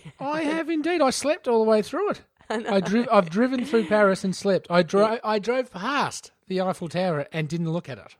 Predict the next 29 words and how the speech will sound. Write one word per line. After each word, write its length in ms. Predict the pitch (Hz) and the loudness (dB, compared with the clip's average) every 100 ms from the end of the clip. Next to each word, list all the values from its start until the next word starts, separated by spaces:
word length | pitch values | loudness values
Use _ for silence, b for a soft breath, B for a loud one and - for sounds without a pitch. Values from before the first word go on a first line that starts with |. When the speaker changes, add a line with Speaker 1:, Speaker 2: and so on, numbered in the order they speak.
| - | -16
Speaker 1:
Um, 220 | 180 170 | -14 -14
amazing. 640 | 175 160 143 143 127 - 175 - | -12 -12 -10 -10 -12 -16 -14 -14
<laughs> 140 | - 170 | -12 -6
Speaker 2:
That's 200 | 202 202 | -4 2
Speaker 1:
What 120 | 190 | 2
Speaker 2:
how 60 | 175 | 2
Speaker 1:
a, 20 | |
Speaker 2:
much 260 | 180 160 - _ | 0 -4 -10 _
I 180 | - 165 | -6 -6
care 260 | 151 170 165 | -4 2 2
about 180 | 143 135 | 2 -2
it. 40 | |
Because 200 | 143 214 | 0 2
Speaker 1:
what 80 | 240 | 4
Speaker 2:
I 20 | |
Speaker 1:
a 20 | 285 | 4
Speaker 2:
live 80 | 277 | 4
in 40 | |
Speaker 1:
claim 100 | 247 | 6
to 60 | 226 | 6
Speaker 2:
Melbourne. 240 | 233 175 | 6 4
Speaker 1:
fame. 120 | 160 | 4
Speaker 2:
We're 160 | 214 269 | 6 8
in 60 | |
the 60 | 254 | 6
world's 280 | 233 233 208 | 8 8 8
most 220 | 214 165 | 4 4
beautiful 300 | 202 214 190 | 2 2 -4
city. 380 | - 214 156 | -4 -4 -4